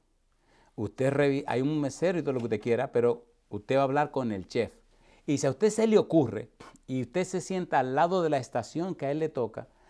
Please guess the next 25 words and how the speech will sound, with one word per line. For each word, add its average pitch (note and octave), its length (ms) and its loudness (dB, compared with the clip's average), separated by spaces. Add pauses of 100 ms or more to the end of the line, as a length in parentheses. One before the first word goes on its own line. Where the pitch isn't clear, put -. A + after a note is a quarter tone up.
(180)
usted C3 300 -2
puede F3 180 2
estar F3 220 -2
sentado D#3 500 0
y C3 60 0
mirándole C#3+ 600 0
a C#3 60 0
él C#3+ 100 -2
cocinándole B2 600 -6
su A2+ 100 -12
comida. F#2+ 320 -12 (3000)
Él A2+ 140 -6
termina C#3+ 420 2
de D3 140 0
cocinar D3+ 400 0
y C#3 40 0
usted C#3 140 -4
ve C#3 80 2
todos F#3+ 400 2
los E3+ 100 2
pasos D#3+ 360 0
que C#3 80 -2
él C#3+ 60 0
está C#3 200 -4
dando. C#3+ 300 -6